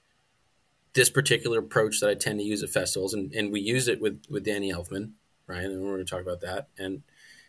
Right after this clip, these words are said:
typically when I approach a P A like this at a festival, typically it minimizes the number of requests that, that front house engineers will make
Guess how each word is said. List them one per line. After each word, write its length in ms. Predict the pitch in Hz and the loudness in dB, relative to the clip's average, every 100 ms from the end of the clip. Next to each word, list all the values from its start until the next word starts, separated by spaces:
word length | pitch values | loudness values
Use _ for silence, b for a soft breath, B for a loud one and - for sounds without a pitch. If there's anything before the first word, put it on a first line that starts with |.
| b _ - | b _ 2
typically 380 | - 143 151 143 | 6 6 6 6
when 140 | 131 | 6
I 60 | 123 | 4
approach 340 | 123 127 120 | 6 4 4
a 40 | 110 | 0
P 220 | 120 110 | 4 6
A 160 | 107 107 | 6 6
like 160 | 104 | 4
this 200 | 104 98 | 2 0
at 140 | - 98 | 0 0
a 40 | |
festival, 580 | 95 151 131 107 104 101 _ _ _ _ - | 6 6 4 2 2 0 _ _ _ _ 0
typically 360 | - 143 143 139 | 4 4 6 6
it 60 | 117 | 6
minimizes 480 | 117 110 107 107 | 2 4 4 2
the 60 | 98 | 0
number 280 | 98 104 98 | 0 2 2
of 140 | 95 | 2
requests 420 | - - 95 - - | -4 0 2 2 -4
that, 100 | - _ - | -8 _ -6
that 240 | 85 73 | -6 -2
front 200 | - 92 | -2 -2
house 180 | 90 87 | -2 -4
engineers 340 | 87 87 85 | -6 -6 -6
will 80 | 87 | -6
make 200 | 80 - | -8 -12